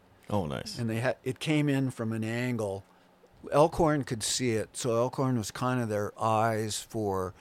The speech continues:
Speaker 2: if the fire got real active. And they ribboned it in from an angle so that they wouldn't approach it from the top. You know, just, it's just standard good tactic. You don't
Speaker 1: Yeah.
Speaker 2: wanna approach a fire from the top that's still out of control, obviously.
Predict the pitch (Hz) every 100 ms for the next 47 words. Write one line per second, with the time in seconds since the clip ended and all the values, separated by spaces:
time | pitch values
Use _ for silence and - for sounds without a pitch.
0 | - - - _ 127 - 110 123 113 110
1 | 107 85 117 110 101 98 104 - 120 127
2 | 123 - - - - - _ - 131 120
3 | 117 117 113 104 - _ _ 123 120 113
4 | 123 143 139 135 127 120 117 120 120 120
5 | - 113 107 107 113 123 127 107 98 95
6 | - 113 107 101 104 110 107 101 - -
7 | 110 104 101 - 104 95 - 110 101 95
8 | - 104 92 104 98 82 - - 113 -
9 | - 107 104 95 104 87 113 98 - 82
10 | 107 98 104 104 101 95 - 101 - -
11 | 104 95 - 90 - - 104 110 - -
12 | - - _ 117 92 - - - 110 98
13 | 95 - 92 151 139 104 98 101 101 110
14 | 117